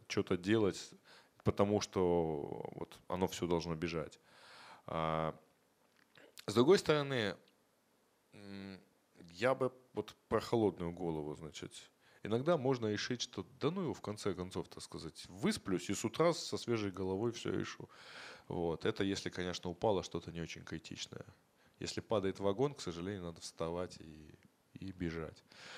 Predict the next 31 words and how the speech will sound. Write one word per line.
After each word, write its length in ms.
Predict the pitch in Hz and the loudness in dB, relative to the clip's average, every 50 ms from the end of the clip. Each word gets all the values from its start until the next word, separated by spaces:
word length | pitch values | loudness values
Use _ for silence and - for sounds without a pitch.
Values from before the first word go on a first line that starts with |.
| - - - - | -16 -16 -12 -8
значит, 320 | - 82 - - 82 - - - - | -8 -8 -8 -8 -10 -12 -14 -12 -12
в 40 | - | -8
сторону 400 | - - 92 87 87 87 85 85 | -4 -2 0 0 0 0 -2 -6
станции. 460 | - - - 50 - - - - - _ - - - - - - - - - - - - - - - - | -8 -8 -8 -8 -8 -10 -14 -16 -18 _ -20 -20 -18 -18 -18 -18 -18 -18 -18 -18 -18 -18 -20 -20 -10 -2
А, 280 | - 98 98 98 95 95 - - - - - - - - - - - - - - _ _ _ _ _ _ - | 2 4 6 6 4 2 0 -8 -18 -20 -20 -20 -20 -20 -20 -20 -20 -20 -20 -20 _ _ _ _ _ _ -18
для 400 | - - 113 113 110 113 117 127 | -14 -12 -10 -6 -2 0 2 2
меня 180 | 139 165 196 214 | 4 4 2 2
мотивация — 480 | 190 139 - 117 123 139 139 - - - | 2 2 6 8 8 8 8 4 0 0
это 100 | - 92 | 0 -2
интерес. 560 | 87 82 - - 50 50 50 - - - - - _ _ - | -2 -2 -4 -4 -4 -6 -6 -10 -12 -14 -16 -18 _ _ -6
Ну 160 | - 107 104 | -2 0 2
вот, 220 | 95 87 82 - - - - - - | 2 2 0 -2 -6 -16 -18 -12 -8
просто 260 | - 95 - - 85 | -8 -8 -6 -4 -4
это 160 | 78 - 87 | -4 -4 0
должно 320 | 82 92 104 104 92 101 90 | 4 6 6 6 6 4 2
быть 160 | 82 87 80 | 0 0 -4
страшно 420 | - - - 92 80 - - - 76 | -4 -2 0 0 0 0 -2 -8 -8
интересно, 600 | 78 78 - - 82 107 143 170 - - - 76 87 - _ _ _ _ _ _ _ _ _ _ _ - _ _ _ - - _ - - - - | -8 -6 -4 -2 0 0 0 -2 -4 -8 -10 -12 -12 -14 _ _ _ _ _ _ _ _ _ _ _ -20 _ _ _ -20 -20 _ -20 -14 -4 0
приятно 640 | 90 87 82 78 85 92 107 117 - - 85 73 | 2 2 4 4 6 6 6 4 2 -2 -6 -6
там, 200 | - - - - - - 50 50 50 52 - - - - - - - - - 50 | -6 -8 -12 -12 -14 -16 -18 -18 -18 -20 -20 -20 -20 -18 -18 -18 -18 -16 -12 -10
и 20 | - | -6
так 220 | - 78 73 85 | -6 -6 -4 0
далее. 340 | 90 120 160 170 143 95 73 - - - - - - - _ - | 2 2 2 2 2 0 -2 -2 -6 -20 -20 -20 -20 -20 _ -8
Это, 100 | - - | -6 -2
этим 300 | - 123 117 - 107 95 | 0 0 0 0 0 2
можно 260 | 95 95 90 87 82 | 2 2 2 2 -2
заниматься 420 | 78 82 85 85 90 90 - - - | -4 -4 -4 -2 -2 -2 -2 -4 -8
почти 300 | - - - - - 85 | -8 -10 -8 -8 -8 -8
бесконечно. 640 | - - - - 50 50 50 - - - - - - - | -8 -8 -8 -8 -8 -10 -8 -10 -10 -10 -12 -12 -14 -12
Вылизывать 880 | 82 85 90 98 95 85 87 104 113 95 90 85 78 80 - - - - | -8 -6 -4 -2 -2 -2 -2 -4 -4 -6 -6 -6 -6 -8 -10 -10 -12 -12
там 120 | - - | -12 -12